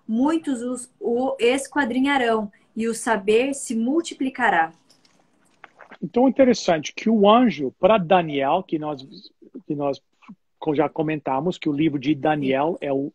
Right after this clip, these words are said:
Speaker 2: o livro companheiro ao livro de Apocalipse, né?
Speaker 1: É. Uhum.
Speaker 2: Para Daniel, o anjo diz, "Daniel, sela o livro."
Speaker 1: É.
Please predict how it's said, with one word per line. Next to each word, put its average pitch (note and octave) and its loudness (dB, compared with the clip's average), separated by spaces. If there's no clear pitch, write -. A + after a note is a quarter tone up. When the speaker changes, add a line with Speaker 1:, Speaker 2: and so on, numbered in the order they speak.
Speaker 2:
o D#3+ 0
livro D3 2
companheiro D3 2
ao C#3+ 0
livro C3+ -2
de B2+ -8
Apocalipse, B2+ -10
né? F#3+ -2
Speaker 1:
É. D#3+ -6
Uhum. G3+ -6
Speaker 2:
Para A#3 6
Daniel, F#3 2
o F3+ 2
anjo E3 0
diz, C#3+ -8
"Daniel, D#3+ -4
sela B3 -2
o D3 -8
livro." C3+ -6
Speaker 1:
É. E3+ 0